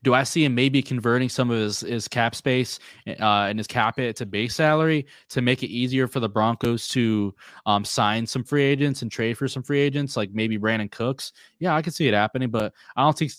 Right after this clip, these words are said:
I don't see the guy taking a cap, you know, t-, uh, you know, taking a, a pay cut. So, um, that, that's to answer your question there. Um, Sierra, <laughs> Sierra's not letting Russ take a pay cut. Uh, that's hilarious. Dude, I saw this hilarious video on TikTok this morning.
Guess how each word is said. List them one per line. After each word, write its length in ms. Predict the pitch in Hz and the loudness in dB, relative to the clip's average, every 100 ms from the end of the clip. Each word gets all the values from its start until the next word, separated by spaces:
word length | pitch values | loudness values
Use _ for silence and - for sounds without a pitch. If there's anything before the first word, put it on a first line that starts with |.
| - | 0
I 60 | |
don't 80 | 156 | 0
see 140 | 139 | 0
the 80 | 139 | 0
guy 160 | 127 120 | 2 0
taking 240 | 135 113 | 0 -2
a 60 | 101 | -4
cap, 360 | - 120 110 - | -4 -2 -2 -4
you 140 | 120 107 | -12 -8
know, 260 | 98 90 - _ _ _ - | -6 -8 -12 _ _ _ -14
t-, 140 | - | -6
uh, 260 | - 104 98 | 0 0 0
you 140 | 110 | -2
know, 100 | 104 | -4
taking 420 | 101 123 - 113 | -4 -6 -4 -4
a, 300 | 101 95 87 - _ _ - | -4 -4 -6 -12 _ _ -8
a 300 | 92 90 87 - | -4 -2 -4 -6
pay 200 | - 123 | -4 -2
cut. 320 | - 95 85 | -4 -8 -8
So, 400 | - - 92 85 - _ _ _ - | -8 -6 -4 -6 -14 _ _ _ -4
um, 220 | 95 98 | -2 0
that, 180 | 107 107 | 0 2
that's 220 | 110 - | 0 -2
to 100 | 110 | -4
answer 260 | 101 98 | -6 -6
your 100 | 101 | -8
question 360 | 95 98 - 95 | -6 -8 -6 -8
there. 260 | 92 90 - _ - - | -6 -8 -12 _ -20 -6
Um, 180 | 101 101 | -4 -2
Sierra, 400 | - 139 123 120 | 0 4 4 2
<laughs> 80 | 110 | -2
Sierra's 360 | - 123 113 | -2 0 0
not 180 | 117 113 | 0 0
letting 240 | 113 110 110 | 0 -2 -2
Russ 220 | 107 - | -4 -4
take 180 | 110 - | -8 -6
a 40 | |
pay 200 | 107 104 | -4 -4
cut. 300 | - 104 101 - - - - - - - | -2 -2 -2 -8 -20 -20 -18 -18 -18 -6
Uh, 160 | 101 | -2
that's 120 | 98 - | -2 -4
hilarious. 500 | 95 92 92 - - _ _ _ - | -6 -6 -8 -12 -16 _ _ _ 0
Dude, 100 | 113 | 2
I 60 | |
saw 240 | 120 147 131 | 4 2 2
this 160 | 120 | 0
hilarious 480 | 117 101 104 104 104 | -4 -2 0 0 -2
video 400 | 101 101 104 104 | -4 -2 0 0
on 180 | 98 98 | -2 -4
TikTok 560 | 101 104 - 110 107 - | -4 -2 2 2 2 -4
this 180 | 113 | -6
morning. 400 | 120 120 117 117 | -2 0 0 -2